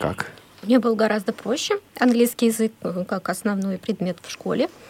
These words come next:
Speaker 2: Поэтому, <clears throat> и, конечно, я, м, хот-, ну, брала по максимуму. Это были и факультативы, это были и,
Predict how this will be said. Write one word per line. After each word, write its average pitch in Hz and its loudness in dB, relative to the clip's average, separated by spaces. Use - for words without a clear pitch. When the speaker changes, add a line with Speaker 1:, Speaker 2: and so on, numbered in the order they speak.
Speaker 2:
Поэтому, 233 6
<clears throat> - -10
и, 226 10
конечно, 247 2
я, 240 6
м, 185 -2
хот-, - -4
ну, 233 4
брала 226 6
по 302 2
максимуму. 202 2
Это 220 4
были 196 2
и 220 4
факультативы, 208 0
это 214 2
были 185 0
и, 196 0